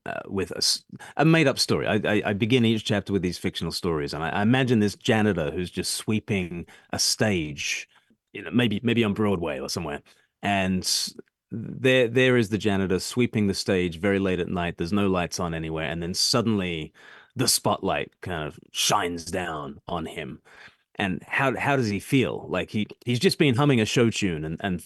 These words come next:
you know, imagining that he was one of the stars of the show, but then the spotlight hits, and you're like, "Do you want to step into the spotlight or do you not?" And if there was a spotlight that shone down from heaven, would you want to <laughs> get into the light?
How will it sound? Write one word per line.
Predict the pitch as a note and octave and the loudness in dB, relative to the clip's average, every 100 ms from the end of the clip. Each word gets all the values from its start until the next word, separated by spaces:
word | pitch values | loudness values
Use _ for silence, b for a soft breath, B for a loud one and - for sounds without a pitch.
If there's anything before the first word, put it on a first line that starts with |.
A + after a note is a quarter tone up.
| - | -6
you | A2+ | -2
know, | G2 | -2
imagining | G2+ C3 C3+ C3 B2 A2+ G#2 | 2 4 4 4 4 4 2
that | G#2+ | 2
he | A2 | 0
was | G#2+ G#2 | 2 0
one | F#2+ G#2+ | 0 0
of | F#2+ | 0
the | |
stars | F#2 G#2+ F#2+ | 0 2 2
of | F2 | 0
the | F2 | -4
show, | - G2 E2+ | -2 -2 -2
but | F#2 F#2 | -4 0
then | B2+ C3 A#2 | 2 4 2
the | A2 | 0
spotlight | - - - G#2+ F#2 | -2 -4 -4 -2 -4
hits, | - F#2+ - - - - B B B - | -4 -6 -4 -8 -8 -10 B B B -6
and | G#2+ | 0
you're | A2 | 4
like, | G#2 G#2 G2+ | 4 0 0
"Do | B2 | 2
you | C#3 B2+ | 4 2
want | G#2+ G#2+ | 2 2
to | |
step | G2+ - G#2 G#2 | 0 0 -2 0
into | A2 G#2 | 0 -2
the | F#2+ | -6
spotlight | - G2 - F#2+ F2+ | -4 -4 0 -2 -2
or | F2 | -4
do | E2+ | -4
you | F2 | -4
not?" | E2+ E2 D2 - - - b b b b _ | -4 -6 -6 -4 -4 -6 b b b b _
And | B2 | 2
if | D#3 | 2
there | - C3 | 4 4
was | A2+ | 4
a | G2+ | 2
spotlight | - - A#2+ - F#2+ F2 - F#2+ | 0 0 -2 0 -2 -2 -4 -10
that | F#2+ D#2+ | -6 -6
shone | - - G#2+ | -4 -2 0
down | G2 F#2+ | 2 0
from | F2+ E2+ | -4 -8
heaven, | - A#2+ A2 B1 - _ _ _ _ _ _ _ _ _ _ - | -4 -4 -4 -8 -16 _ _ _ _ _ _ _ _ _ _ 0
would | B2 G#2+ | 2 4
you | A2+ | 4
want | G2 G#2+ G#2 | 4 2 2
to | - F2 D2+ - - B - _ | 0 -2 -4 -10 -18 B -20 _
<laughs> | - - - _ _ | -20 -20 -20 _ _
get | A2+ | 0
into | G#2+ A2 G2+ | 2 2 0
the | F2+ | -2
light? | E2 C#2+ - - | -2 -4 -6 -10